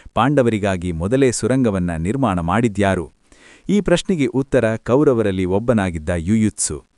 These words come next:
ಆತ ಯಾಕೆ ಪಾಂಡವರಿಗೆ ಸಹಾಯ ಮಾಡಿದ? ತನ್ನ ಸ್ವಂತ ಸಹೋದರರ ವಿರುದ್ಧ ಆತನಿಗೆ ಹಗೆತನ ಇತ್ತಾ? ಮಹಾಭಾರತದ ಈ ಸ್ವಾರಸ್ಯಕರ ವಿಚಾರಕ್ಕೆ ನಿಮ್ಮೆಲ್ಲರಿಗೂ ಸ್ವಾಗತ.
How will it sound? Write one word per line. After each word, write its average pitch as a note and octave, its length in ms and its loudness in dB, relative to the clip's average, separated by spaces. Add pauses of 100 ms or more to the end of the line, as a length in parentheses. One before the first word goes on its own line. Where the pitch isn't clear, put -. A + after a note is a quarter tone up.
(320)
ಆತ G#2 240 0
ಯಾಕೆ F#2+ 380 -2
ಪಾಂಡವರಿಗೆ F#2+ 540 -2
ಸಹಾಯ G#2+ 360 -2
ಮಾಡಿದ? G2+ 280 0 (640)
ತನ್ನ C3 200 2
ಸ್ವಂತ D#3+ 360 -2
ಸಹೋದರರ A#2 640 0
ವಿರುದ್ಧ G#2 420 -2
ಆತನಿಗೆ F#2+ 500 -4
ಹಗೆತನ G2+ 420 -4
ಇತ್ತಾ? F#2 380 -4 (640)
ಮಹಾಭಾರತದ A2+ 800 -2
ಈ G#2 120 0
ಸ್ವಾರಸ್ಯಕರ A2+ 720 -2
ವಿಚಾರಕ್ಕೆ A#2+ 560 -2
ನಿಮ್ಮೆಲ್ಲರಿಗೂ G#2 600 0
ಸ್ವಾಗತ. A#2 420 -2